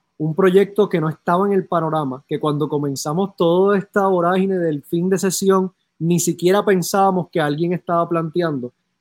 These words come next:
el privatizar Mar Chiquita. Y de momento, en cuestión de nada, un proyecto tan nefasto pasó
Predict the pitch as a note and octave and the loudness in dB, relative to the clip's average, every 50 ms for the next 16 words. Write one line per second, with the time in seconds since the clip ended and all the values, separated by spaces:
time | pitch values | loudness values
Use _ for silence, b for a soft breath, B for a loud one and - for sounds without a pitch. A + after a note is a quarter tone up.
0 | _ _ - D3 D3 C#3+ C3+ - - - C#3+ C#3+ C#3 C3+ - C#3 C3 - D#3 D#3 | _ _ -2 0 2 2 2 0 0 0 2 2 0 0 -2 -4 -4 -2 -2 -2
1 | D#3+ F3 F3 E3+ E3 E3 - - E3+ - - F3 D#3+ - B2 _ _ _ _ _ | -2 0 0 0 0 0 -2 -6 -8 -6 -6 -6 -6 -8 -12 _ _ _ _ _
2 | _ _ _ _ _ _ _ - D#3 D3+ D3+ C#3+ C#3 C#3+ D3 G3 A#3+ C4 A3 - | _ _ _ _ _ _ _ -2 0 2 2 2 2 2 2 2 2 0 0 0
3 | G#3 G3 G3 - - _ - D3+ C#3+ C3+ - - D3 C#3 - _ E3+ E3+ F#3 G3+ | 0 0 0 -4 -8 _ -4 -4 -2 -2 -2 -2 -2 -2 -2 _ -2 0 2 2
4 | G3+ G#3 G3 G#3+ A3 G3 C#3+ C3+ C3 - _ _ _ _ _ _ _ _ _ _ | 2 4 4 4 4 2 0 -2 -6 -8 _ _ _ _ _ _ _ _ _ _
5 | _ _ _ _ _ _ _ _ _ _ _ _ _ _ _ _ _ _ _ _ | _ _ _ _ _ _ _ _ _ _ _ _ _ _ _ _ _ _ _ _
6 | _ D3 C#3 C#3+ C#3+ - F3 F3 E3+ F3+ F#3 F#3 F#3 _ - F3+ F3 F3 F3+ - | _ -10 -8 -6 -4 -2 -2 0 2 2 0 0 -2 _ -2 -2 -2 -2 -4 -8
7 | _ - E3+ E3 E3+ F3+ F#3+ F#3 F3+ - A#3 A3 - - - F#3 F3+ E3+ _ D3+ | _ -2 -2 0 0 0 0 -2 0 -2 -2 -2 -4 -6 -8 -8 -8 -6 _ -6
8 | C#3+ C#3 - - F#3+ G3 G#3+ A3+ A3 | -6 -4 -4 -2 -2 0 -2 -2 -6